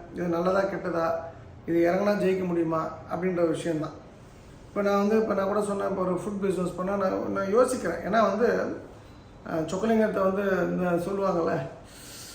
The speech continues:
அஹ், "தண்ணியில பார்த்திருப்பேன், தண்ணியில பார்த்திருக்கலாம், அஹ்,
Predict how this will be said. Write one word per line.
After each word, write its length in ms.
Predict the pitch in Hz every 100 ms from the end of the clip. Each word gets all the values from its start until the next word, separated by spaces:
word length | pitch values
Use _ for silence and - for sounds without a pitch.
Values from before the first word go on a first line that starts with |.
| - - - -
அஹ், 380 | 180 160 156 -
"தண்ணியில 340 | 190 202 196
பார்த்திருப்பேன், 720 | 185 165 175 160 175 170 143 - - - - -
தண்ணியில 320 | 170 208 226
பார்த்திருக்கலாம், 640 | 185 170 165 165 170 170 151 - - - - - - - - -
அஹ், 280 | 170 170